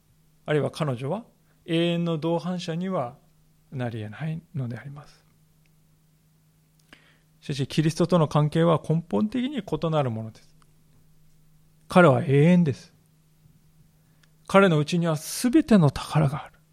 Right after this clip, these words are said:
私たちは時に愛しているはずの配偶者に傷つけられたり、あるいは傷つけたりしておりますけれども、あるいはまた宝だ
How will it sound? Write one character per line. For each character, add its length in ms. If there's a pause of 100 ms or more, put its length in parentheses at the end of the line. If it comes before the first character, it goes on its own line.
(2250)
私 240
た 80
ち 80
は 80
時 220
に 140
愛 220
し 80
て 100
い 80
る 60
は 120
ず 80
の 120
配 180
偶 100
者 140
に 100
傷 240
つ 80
け 100
ら 120
れ 80
た 140
り、 160
あ 80
る 60
い 20
は 120
傷 260
つ 100
け 120
た 160
り 160
し 120
て 80
お 60
り 80
ま 120
す 100
け 100
れ 60
ど 80
も、 180 (800)
あ 100
る 60
い 20
は 60
ま 100
た 100
宝 380
だ 200